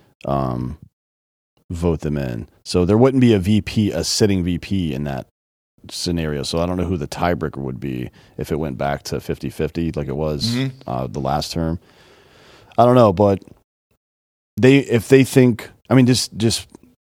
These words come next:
Speaker 1: this is all speculation, but if they think they're gonna have a positive con-, uh, composition of both houses of Congress for them going into the next session,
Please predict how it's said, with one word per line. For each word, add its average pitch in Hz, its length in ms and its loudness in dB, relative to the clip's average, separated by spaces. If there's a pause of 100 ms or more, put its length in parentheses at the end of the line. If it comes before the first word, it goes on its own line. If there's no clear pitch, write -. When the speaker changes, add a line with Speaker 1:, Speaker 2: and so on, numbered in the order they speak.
Speaker 1:
this 117 200 2
is 95 120 0
all 85 100 0
speculation, 78 500 -4
but 80 120 -4
if 82 60 -8
they 107 120 2
think 98 260 2
they're 101 80 2
gonna 92 240 2
have 90 320 2
a 82 80 0
positive 87 480 0
con-, 87 280 -2 (180)
uh, 71 140 -4
composition 85 600 -2
of 73 160 -4
both 82 200 -2
houses 82 260 -2
of 73 80 -6
Congress 82 340 -2
for 78 140 -6
them 82 280 -2 (560)
going 85 260 0
into 82 160 -4
the 80 100 -2
next 85 220 -4
session, 95 440 0